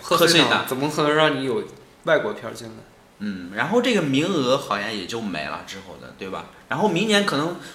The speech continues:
Speaker 2: 还有，呃，我，我在看这部电影的时候，呃，在这个放映室外听到了，
Speaker 1: 嗯。
Speaker 2: 呃，什么艾尔文花栗鼠还是什么的，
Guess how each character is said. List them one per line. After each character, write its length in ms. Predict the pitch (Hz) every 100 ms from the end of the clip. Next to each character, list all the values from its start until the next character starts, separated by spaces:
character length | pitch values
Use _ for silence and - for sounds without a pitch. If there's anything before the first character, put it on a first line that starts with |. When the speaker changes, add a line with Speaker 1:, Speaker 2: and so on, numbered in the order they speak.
| -
Speaker 2:
还 140 | 127
有， 440 | 151 117 107 104 - - - - -
呃， 100 | 123
我， 160 | 117 110
我 160 | 113
在 440 | 113 185 156 117 107
看 260 | - - 160
这 100 | 175
部 80 | 135
电 140 | 143
影 100 | 107
的 60 | 90
时 160 | -
候， 360 | 110 110 90 - - -
呃， 300 | 107 101 107 - - -
在 200 | 135 120
这 120 | 123
个 120 | 110
放 200 | - 123
映 80 | 123
室 360 | 123 113 101 110
外 220 | 127 80
听 300 | - - 147
到 200 | 147 123
了， 260 | 104 98 - - -
Speaker 1:
嗯。 400 | 135 127 127 127
Speaker 2:
呃， 320 | 110 104 101 - - - -
什 100 | -
么 60 | -
艾 100 | -
尔 140 | 190 131
文 180 | 131
花 200 | 139 -
栗 100 | 196
鼠 260 | - - -
还 160 | 92 -
是 60 |
什 100 | -
么 100 | -
的， 140 | -